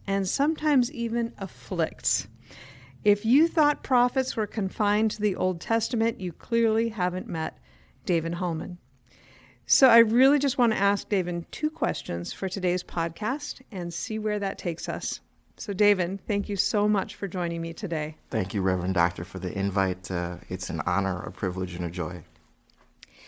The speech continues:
Speaker 1: So the first question is what I've been asking everyone, um, especially during this pandemic. How is it with your soul?
Speaker 2: For my soul personally, um, frustration.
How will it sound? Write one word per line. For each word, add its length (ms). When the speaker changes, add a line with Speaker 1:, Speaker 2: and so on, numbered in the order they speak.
Speaker 1:
So 180
the 120
first 280
question 360
is 240
what 180
I've 140
been 100
asking 480
everyone, 720
um, 400
especially 480
during 240
this 160
pandemic. 720
How 240
is 180
it 140
with 220
your 100
soul? 580
Speaker 2:
For 240
my 200
soul 300
personally, 720
um, 720
frustration. 880